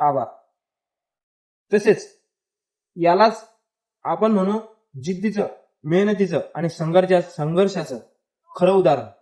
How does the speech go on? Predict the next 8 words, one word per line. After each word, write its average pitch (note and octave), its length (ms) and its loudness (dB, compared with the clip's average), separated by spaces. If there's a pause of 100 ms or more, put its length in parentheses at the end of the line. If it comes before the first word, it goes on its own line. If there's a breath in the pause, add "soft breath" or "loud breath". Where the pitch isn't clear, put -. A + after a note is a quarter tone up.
(720)
कारण F3+ 260 2 (320)
तिथे G#3+ 300 2 (580)
परिस्थिती G#3 460 2 (840)
हार - 200 -2
मानायला G3+ 320 0
भाग D#3+ 140 -4
पाडते, C#3+ 320 0 (1200)
कारण F3+ 320 0